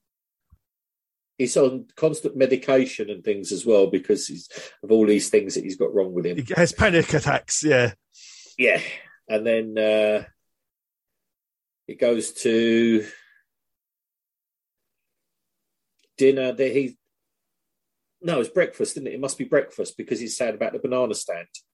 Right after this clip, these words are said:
Speaker 2: That's right, yes, the frozen bananas, <laughs>
Speaker 1: Yeah.
Speaker 2: which was their
Speaker 1: So
Speaker 2: first
Speaker 1: that's when
Speaker 2: business. <laughs>
Speaker 1: Yeah, so that's, that's what George Michael does for a job.
Speaker 2: Yes.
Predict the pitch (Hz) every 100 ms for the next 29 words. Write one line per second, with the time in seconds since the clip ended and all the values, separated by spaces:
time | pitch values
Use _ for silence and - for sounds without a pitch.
0 | _ _ _ - 120 - 170 139 156 139
1 | 110 - 135 170 151 123 131 139 139 120
2 | 120 117 - - - - - - 226 -
3 | 185 - - 190 175 - - 156 - 170
4 | 185 139 185 160 131 151 127 117 120 -
5 | _ - - - - - 165 - 202 82
6 | - - 110 131 123 - - 135 131 -
7 | 120 127 120 139 123 131 131 - 110 101
8 | 92 - 104 85 110 87 80 _ _ _
9 | _ _ 131 110 - -